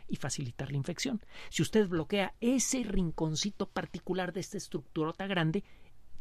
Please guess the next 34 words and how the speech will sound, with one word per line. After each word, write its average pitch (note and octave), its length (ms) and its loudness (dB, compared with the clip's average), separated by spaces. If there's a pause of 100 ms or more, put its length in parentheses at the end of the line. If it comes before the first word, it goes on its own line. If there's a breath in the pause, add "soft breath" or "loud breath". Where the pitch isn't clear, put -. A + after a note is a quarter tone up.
echa G3+ 220 4
a - 40 -6
perder F#3+ 280 0
el F#3+ 80 -4
virus F#3+ 240 -6
por - 160 -2
completo. - 460 -6 (760 loud breath)
Entonces F3+ 220 8
ya G#3+ 100 6
saben G3 320 8
dónde G3+ 260 6
tiene G3+ 260 2
que F#3+ 120 0
centrar F3+ 360 2
sus F3+ 200 -2
esfuerzos F3 400 -4
para C3 180 -2
hacer E3+ 200 0
un F#3 80 4
medicamento F3+ 680 2
o D3+ 100 -4
para C3+ 240 0
hacer C#3 220 0
una C#3+ 140 -2
vacuna. E3+ 400 -4 (720 loud breath)
Y E3 100 6
eso E3+ 140 6
es D#3+ 80 2
lo D3+ 80 2
que E3 100 -6
ha - 40 -10
conseguido D3 460 -2
este - 180 2
trabajo. D#3 500 -6